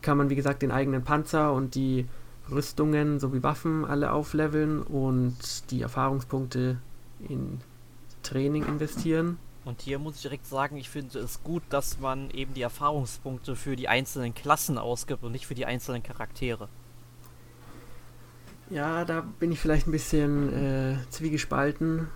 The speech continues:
Speaker 1: weil man hier so, also man re-, man levelt ja sozusagen die Charakterklassen und dann hat jeder Charakter der Klasse, ja, zum Beispiel Aufklärer ist dann Level fünf oder so. Was gut ist, wenn man alle nutzen will, aber ich hätte mir vielleicht gewünscht, dass man noch mehr Interaktion mit den einzelnen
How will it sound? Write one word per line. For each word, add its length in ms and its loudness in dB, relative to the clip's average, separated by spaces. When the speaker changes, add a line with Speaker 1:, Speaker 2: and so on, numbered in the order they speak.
Speaker 1:
weil 160 -2
man 140 4
hier 200 4
so, 120 0
also 240 0
man 120 4
re-, 180 2
man 240 0
levelt 280 2
ja 100 4
sozusagen 380 0
die 140 -4
Charakterklassen 1000 -2
und 80 -6
dann 120 -2
hat 120 -6
jeder 220 2
Charakter 380 -2
der 120 0
Klasse, 480 0
ja, 240 -2
zum 120 -2
Beispiel 200 -4
Aufklärer 520 2
ist 120 -2
dann 80 2
Level 200 2
fünf 300 -2
oder 180 0
so. 220 0
Was 140 0
gut 180 4
ist, 140 0
wenn 80 6
man 100 4
alle 160 4
nutzen 300 0
will, 260 4
aber 320 4
ich 540 -6
hätte 180 2
mir 300 4
vielleicht 280 2
gewünscht, 360 2
dass 160 2
man 100 4
noch 140 0
mehr 220 6
Interaktion 520 2
mit 140 0
den 100 0
einzelnen 580 0